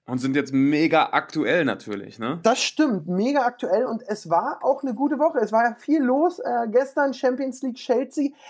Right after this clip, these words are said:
Speaker 2: Hätte ich, alle haben's von den Dächern gezwitschert, aber ich dachte eigentlich, City macht das Ding.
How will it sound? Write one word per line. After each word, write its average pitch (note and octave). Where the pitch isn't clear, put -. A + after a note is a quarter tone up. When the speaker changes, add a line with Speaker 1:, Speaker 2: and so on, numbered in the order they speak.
Speaker 2:
Hätte B3+
ich, C#4+
alle D#4+
haben's D#4+
von D4+
den C4+
Dächern B3+
gezwitschert, A3+
aber A3+
ich G3+
dachte A#3+
eigentlich, A#3
City C#4
macht C#4
das D3+
Ding. C3+